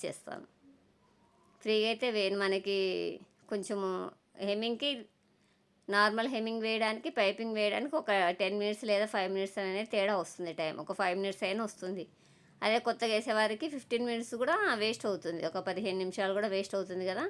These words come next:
ఆ టైమ్ ఎందుకు వేస్ట్ చేసుకోవడం మనము? అలానే థ్రెడ్ కొనాలి, క్లాత్ కొనాలి కదా, దానికోసం వచ్చేసి నేను ఫిఫ్టీ రూపీస్ అనేది ఎక్స్ట్రాగా తీసుకుంటాను.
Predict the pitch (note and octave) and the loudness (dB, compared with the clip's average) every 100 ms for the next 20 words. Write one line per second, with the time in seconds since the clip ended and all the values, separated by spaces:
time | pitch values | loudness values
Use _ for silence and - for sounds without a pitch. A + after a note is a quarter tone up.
0 | G4 _ - - - G3 G3 G3 G#3+ G#3+ | -8 _ -20 -20 -4 0 2 2 2 0
1 | G3+ G3+ G#3 G#3 G#3 G3+ - F#3+ F#3+ F#3+ | -2 -2 -2 -2 -4 -4 -4 -2 0 -2
2 | G3 C4+ A3+ A3 A3+ B3+ A#3+ G#3 F#3 G#3 | 0 2 2 2 0 -2 -2 -2 0 -2
3 | A3 A3 A3+ D#4+ F4+ A3 G#3 G#3 A3 F#3+ | 0 0 0 -2 2 2 2 2 0 0
4 | G3 G3+ E4 G#4 A#3 G3 G3+ G#3+ G#3 A3+ | 2 0 0 2 4 4 4 -2 -4 -6
5 | G3 G#3 G#3 G#3 G3+ G4 A#4 _ _ _ | -6 -8 -6 -4 -4 -4 -6 _ _ _
6 | _ _ - A3 - G#3+ G#3 G#3+ G#3+ G3+ | _ _ -12 -10 -2 -2 0 -2 -2 -2
7 | G3 G3+ C4 F4 G#3+ - G3+ A3 E4 G#3+ | -2 -2 -2 -2 -2 -4 -4 -4 -2 -4
8 | - - E3 - | -4 -6 -6 -6